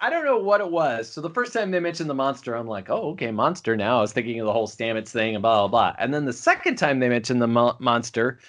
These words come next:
knowing Culber was returning in this episode, I was like,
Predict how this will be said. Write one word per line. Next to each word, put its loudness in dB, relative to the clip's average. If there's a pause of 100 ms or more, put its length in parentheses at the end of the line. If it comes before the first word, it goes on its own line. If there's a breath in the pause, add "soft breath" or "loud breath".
(260 soft breath)
knowing 6
Culber 4
was 2
returning 4
in 4
this 4
episode, 4
I 4
was -4
like, 0